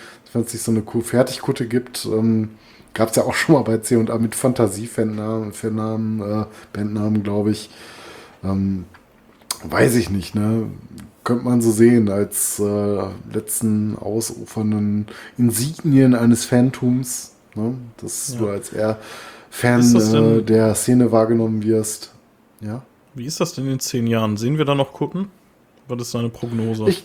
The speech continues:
Speaker 1: ich glaube schon. Ob's jetzt mehr sind als heute, weiß ich nicht. Ob's weniger sind als heute, weiß ich nicht. Aber sie werden definitiv in irgendeiner Form noch da sein. Weil ich auch daran glaube, dass wir in zehn Jahren noch da <laughs> sein werden und, äh,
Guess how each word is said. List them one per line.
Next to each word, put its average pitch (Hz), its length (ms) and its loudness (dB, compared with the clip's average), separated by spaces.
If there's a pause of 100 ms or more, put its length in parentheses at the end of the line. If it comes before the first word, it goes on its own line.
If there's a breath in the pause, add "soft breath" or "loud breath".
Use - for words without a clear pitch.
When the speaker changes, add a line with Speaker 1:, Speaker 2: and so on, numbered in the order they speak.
(160)
Speaker 1:
ich 139 140 -10
glaube 180 260 10
schon. 120 580 4
Ob's - 300 -8
jetzt 135 220 -4
mehr 139 240 6
sind 143 180 0
als 123 220 -4
heute, 131 300 2
weiß 127 280 4
ich 131 160 -4
nicht. 127 340 -2 (460 soft breath)
Ob's - 240 -10
weniger 123 320 4
sind 120 160 2
als 113 240 -2
heute, 117 240 -2
weiß 117 300 2
ich 117 80 -4
nicht. 117 180 -4
Aber 110 140 0
sie 104 160 -4
werden 110 180 4
definitiv 113 540 -4
in 117 80 -2
irgendeiner 110 260 -4
Form 107 240 -6
noch 107 140 -4
da 101 260 -2
sein. 113 320 0 (460 loud breath)
Weil 98 80 -10
ich 104 80 -4
auch 98 80 -8
daran 110 260 0
glaube, 113 240 0
dass 107 240 -4
wir 110 160 -2
in 101 100 -4
zehn 95 300 -8
Jahren 98 220 -6
noch 104 120 -8
da 101 200 -6
<laughs> - 20 -6
sein 113 400 0
werden 107 320 -4
und, 98 340 -12
äh, 98 240 -8